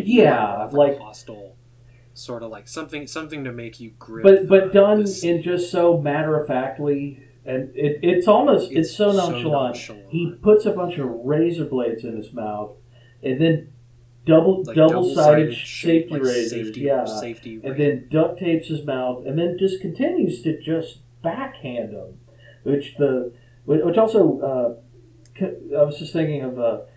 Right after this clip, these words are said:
Speaker 1: is it too late to call ourselves the Razors in the Mouth podcast?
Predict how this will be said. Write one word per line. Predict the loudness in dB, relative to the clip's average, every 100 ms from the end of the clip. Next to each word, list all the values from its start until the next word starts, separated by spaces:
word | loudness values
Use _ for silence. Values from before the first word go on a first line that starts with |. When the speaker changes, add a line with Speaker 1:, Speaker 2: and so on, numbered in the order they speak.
| _ _ _ _
Speaker 1:
is | -2
it | -2 -4
too | 0 6
late | 8 6
to | 2
call | 0 0
ourselves | -2 -4 -6 -4
the | -4
Razors | -4 -4 -2 -2 -2 -6 -6 -6 -6
in | -6
the | -6
Mouth | -4 -2 -2 -4 -6
podcast? | -4 -4 -4 -6 -4 -4 -2 -4 -6 -12